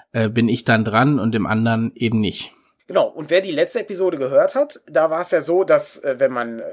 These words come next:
Speaker 2: wahnsinnig wurde, man, äh, einige Nachteile in Kauf nehmen muss. Und da war es dann so, dass man dann tatsächlich gar nicht mehr schnell handeln konnte. Da fällt diese Option dann weg. Und was ganz clever ist daran,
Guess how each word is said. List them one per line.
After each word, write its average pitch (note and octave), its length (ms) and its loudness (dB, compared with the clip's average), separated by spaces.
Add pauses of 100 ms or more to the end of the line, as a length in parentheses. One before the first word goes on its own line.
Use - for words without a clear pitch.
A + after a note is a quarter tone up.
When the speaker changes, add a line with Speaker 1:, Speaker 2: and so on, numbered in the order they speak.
(420)
Speaker 2:
wahnsinnig E3 540 -2
wurde, F3 680 4
man, C3 480 -2
äh, A#2+ 320 0 (280)
einige B2+ 260 -6
Nachteile F#3 560 0
in G#3+ 80 -8
Kauf A3 320 -6
nehmen A3 220 -8
muss. C#4 280 -8 (340)
Und E3+ 180 -4
da F#3+ 140 -2
war A#3 120 -4
es A#3 60 -4
dann G#3 120 -2
so, G3+ 80 -4
dass F#3+ 200 2
man F#3+ 120 -2
dann F3+ 140 -2
tatsächlich F#3 480 -8
gar E3 200 4
nicht G3 200 -4
mehr F3 120 0
schnell E3 340 0
handeln D#3+ 440 -2
konnte. G#3 480 -4 (160)
Da D3+ 320 0
fällt F3+ 320 0
diese D#3+ 240 2
Option C#3+ 400 0
dann E3 180 0
weg. G#2+ 300 -8 (160)
Und E3 400 0
was E3 560 0
ganz D#3 560 -2
clever G#3+ 480 4
ist C#3 300 -2
daran, C#3 600 0